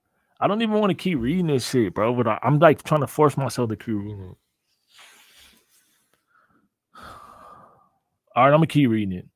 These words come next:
Budgeting. Setting a budget for gear purchases can help keep gas in check. This not only includes a monetary budget, but also a space budget. If you don't have room for new gear, it's a clear sign you may need to reassess your buying habits.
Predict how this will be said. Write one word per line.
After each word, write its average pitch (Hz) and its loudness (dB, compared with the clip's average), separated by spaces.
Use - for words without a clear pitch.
Budgeting. 120 2
Setting 214 4
a 190 4
budget 156 4
for 131 -4
gear 131 -2
purchases 143 -4
can 131 -10
help - -2
keep 113 -6
gas 127 0
in 113 -6
check. - -6
This 185 0
not 214 2
only 214 2
includes 160 0
a 123 -4
monetary 143 -2
budget, 143 0
but 113 -4
also 135 0
a 107 -6
space - -6
budget. 104 -10
If - -14
you 202 -4
don't 240 0
have 180 0
room 156 0
for 127 -6
new 135 0
gear, 147 0
it's - -8
a 113 -12
clear 156 -4
sign 139 -4
you 143 -4
may 135 -4
need 131 -6
to 117 -8
reassess 180 -2
your 117 -4
buying 120 -2
habits. - -14